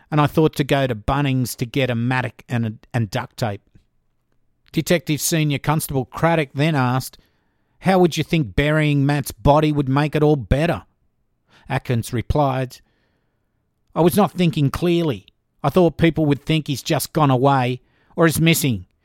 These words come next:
because he had done that before." Atkins was then asked, "What would that achieve?" Atkins replies,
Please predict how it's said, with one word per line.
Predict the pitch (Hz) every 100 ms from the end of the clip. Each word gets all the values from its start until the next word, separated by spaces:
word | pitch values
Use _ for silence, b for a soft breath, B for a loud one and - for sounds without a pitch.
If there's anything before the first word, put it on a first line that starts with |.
| _ _
because | - - 170
he | 165
had | 139 127
done | 151 156
that | 123 -
before." | 123 160 160 123 _ _ _ _ _ _ _ _ _ _ _ -
Atkins | 151 - 139 127
was | 131 110
then | 160 160
asked, | 143 117 131 - _ _ _ _ _
"What | 180 170
would | 160
that | 139 170
achieve?" | 175 - 151 117 - - _ _ _ _ _ _
Atkins | 143 - 143 -
replies, | 127 - 151 135 107